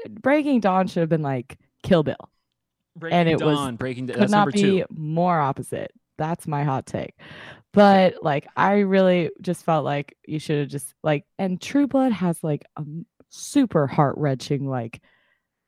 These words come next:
Speaker 1: death in it where the main character straight up has to kill her first love interest throughout the whole series because he comes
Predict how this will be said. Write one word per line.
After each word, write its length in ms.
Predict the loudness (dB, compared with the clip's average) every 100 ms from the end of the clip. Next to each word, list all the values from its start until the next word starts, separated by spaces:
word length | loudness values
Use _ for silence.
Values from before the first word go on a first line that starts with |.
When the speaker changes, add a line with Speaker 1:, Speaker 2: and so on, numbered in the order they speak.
| -14
Speaker 1:
death 320 | -4 -4 -4 -8
in 180 | -8 -6
it 180 | -8
where 380 | -6 -4 -4 -6
the 120 | -6 0
main 400 | 2 4 2 2
character 560 | 2 0 0 -2 -2 -4 _ _ _ _
straight 420 | -20 -4 0 4
up 140 | 2 2
has 260 | -2 -4 -4
to 200 | -6 -6 _ _ _ _ _ _ _
kill 640 | -6 2 4 4 2 -4 _ _
her 240 | _ -6 -6
first 480 | 0 2 2 0
love 240 | 0 2 2
interest 580 | 0 -2 -4 -4 -10 -20 _ _ _ _ 0
throughout 260 | 2 2
the 60 | 0
whole 220 | 2 0
series 560 | 0 0 2 0 -2 -8 _ -4
because 360 | -4 0 -2 -2
he 80 | 0
comes 380 | 0 0 -6